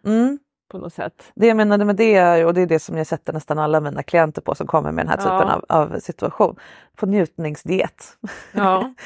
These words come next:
Speaker 1: <laughs> Man måste öka intaget av härlighet.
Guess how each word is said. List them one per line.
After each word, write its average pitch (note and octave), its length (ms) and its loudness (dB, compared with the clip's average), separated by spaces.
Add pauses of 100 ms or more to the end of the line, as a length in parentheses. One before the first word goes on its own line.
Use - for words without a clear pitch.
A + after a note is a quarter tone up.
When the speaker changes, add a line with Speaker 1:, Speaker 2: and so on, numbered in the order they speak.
Speaker 1:
<laughs> - 180 -20
Man A3 160 2
måste G#3+ 340 2
öka F#3 420 2
intaget E3+ 800 -2
av D3+ 400 -2 (340)
härlighet. D#3 840 -2